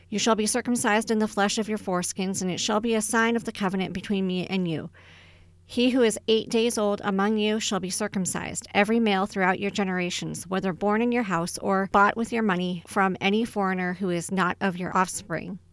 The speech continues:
Both he who is born in your house and he who is bought with your money shall surely be circumcised. So shall my covenant be in your flesh, an everlasting covenant. Any uncircumcised male who is not circumcised in the flesh of his foreskin shall be cut off from his people.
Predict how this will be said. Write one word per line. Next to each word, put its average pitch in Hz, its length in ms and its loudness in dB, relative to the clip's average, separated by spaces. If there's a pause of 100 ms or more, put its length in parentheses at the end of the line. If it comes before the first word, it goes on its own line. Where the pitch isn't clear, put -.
(300)
Both 208 220 2
he 233 360 0
who 220 160 -4
is 185 340 -2
born 226 400 2
in 202 240 0
your 185 120 0
house 165 480 -2
and 190 160 2
he 208 220 -2
who 208 160 0
is 190 160 -2
bought 185 260 0
with 214 120 -4
your 226 100 2
money 175 360 2 (520)
shall 202 240 2
surely 220 340 2
be 202 160 0
circumcised. - 840 -4 (460)
So 226 220 2
shall 233 180 2
my 220 140 2
covenant 220 440 0
be 196 160 -4
in 214 120 0
your 202 100 -2
flesh, 175 500 -2
an 196 160 -2
everlasting 190 600 -2
covenant. 170 580 -6 (560)
Any 226 260 6
uncircumcised 233 840 2
male 185 180 2
who 185 160 -2
is 185 140 -4
not 214 240 2
circumcised 185 640 -2
in 190 80 -2
the 190 80 -2
flesh 202 320 0
of 226 100 -4
his 240 160 -4
foreskin 180 540 -4
shall 196 220 -2
be 196 100 -2
cut 226 260 -2
off 247 220 4
from 240 180 -2
his 220 200 -2
people. - 420 -6